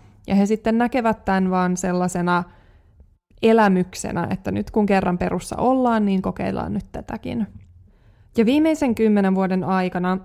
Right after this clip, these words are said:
ayahuasca-istuntojen hintakin on kymmenkertaistunut kysynnän takia. Ja tästä syystä on olemassa myös paljon niin sanottuja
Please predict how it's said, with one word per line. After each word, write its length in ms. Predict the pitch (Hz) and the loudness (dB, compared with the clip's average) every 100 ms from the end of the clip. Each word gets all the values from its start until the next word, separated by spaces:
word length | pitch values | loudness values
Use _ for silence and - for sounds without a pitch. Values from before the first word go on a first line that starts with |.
| - | -4
ayahuasca-istuntojen 1040 | 220 240 247 226 208 185 190 190 185 185 185 | 0 2 2 0 -2 -2 -2 -2 -2 0 2
hintakin 680 | 202 214 196 190 190 170 | 2 2 0 -2 -4 -4
on 220 | 180 175 180 | -4 -4 0
kymmenkertaistunut 1300 | 208 202 190 175 175 180 185 180 185 180 - 190 | 2 2 0 -2 -4 -4 -6 -6 -6 -8 -8 -8
kysynnän 520 | - 190 196 196 190 208 | -8 -8 -6 -6 -8 -8
takia. 420 | 208 - 226 220 - _ - - - _ _ _ - | -10 -8 -4 -4 -6 _ -20 -20 -20 _ _ _ -4
Ja 100 | 214 | 0
tästä 280 | 247 254 285 | 2 0 0
syystä 500 | 233 226 220 220 208 | 2 2 2 2 2
on 180 | - 202 | 2 0
olemassa 520 | 208 202 196 190 190 | 2 2 2 2 0
myös 400 | 190 185 190 - - | 0 0 0 -2 -2
paljon 500 | 254 262 233 202 190 | 0 2 2 2 0
niin 260 | 196 190 190 | 0 0 0
sanottuja 580 | 196 185 190 226 226 | 0 -2 -4 -2 0